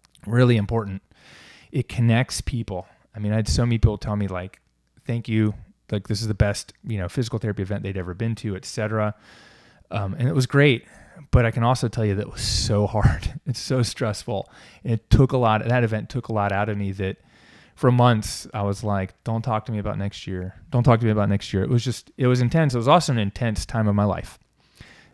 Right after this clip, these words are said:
you know? And if you've followed me and listened to,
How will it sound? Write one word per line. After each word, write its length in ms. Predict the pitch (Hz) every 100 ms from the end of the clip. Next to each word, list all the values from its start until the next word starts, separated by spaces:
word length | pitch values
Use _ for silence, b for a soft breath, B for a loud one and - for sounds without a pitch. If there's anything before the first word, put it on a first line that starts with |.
| _
you 100 | 107
know? 200 | 92 85 92
And 160 | 120
if 120 | 123 135
you've 280 | 110 107 - _ _ _ _
followed 480 | - 131 139 135
me 140 | 120 120
and 160 | 113
listened 320 | 117 120 123 107
to, 360 | 107 104 104